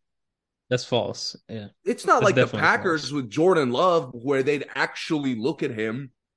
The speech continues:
Speaker 1: Right.
Speaker 2: Stidham
Speaker 1: And it, it would
Speaker 2: already
Speaker 1: be
Speaker 2: has
Speaker 1: a complete
Speaker 2: established that he
Speaker 1: change.
Speaker 2: sucks.
Speaker 1: Yeah.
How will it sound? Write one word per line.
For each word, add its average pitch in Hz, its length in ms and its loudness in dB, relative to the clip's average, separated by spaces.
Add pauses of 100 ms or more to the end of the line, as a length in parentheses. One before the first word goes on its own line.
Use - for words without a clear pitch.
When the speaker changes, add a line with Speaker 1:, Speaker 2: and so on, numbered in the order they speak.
(720)
Speaker 1:
Right. 113 340 2 (560)
Speaker 2:
Stidham 330 340 -2
Speaker 1:
And 135 100 6
it, 135 140 6
it 127 80 -6
would - 180 2
Speaker 2:
already 139 180 4
Speaker 1:
be 135 120 0
Speaker 2:
has 127 100 2
Speaker 1:
a 127 40 0
complete 143 380 4
Speaker 2:
established - 140 -8
that 175 100 2
he 151 80 0
Speaker 1:
change. 120 160 -2
Speaker 2:
sucks. - 680 -6 (1120)
Speaker 1:
Yeah. 120 300 4